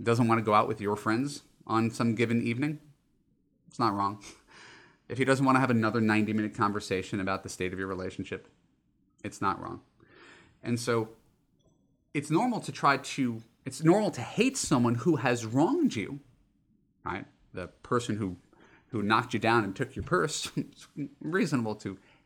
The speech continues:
hate that person who objectively wronged you.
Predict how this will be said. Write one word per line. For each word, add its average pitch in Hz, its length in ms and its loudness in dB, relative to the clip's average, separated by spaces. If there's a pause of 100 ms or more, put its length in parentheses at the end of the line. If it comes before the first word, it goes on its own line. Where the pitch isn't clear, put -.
hate 120 380 -4
that 95 240 -4
person 107 420 -4
who 98 140 -8
objectively 101 680 -6
wronged 156 300 -6
you. - 160 -14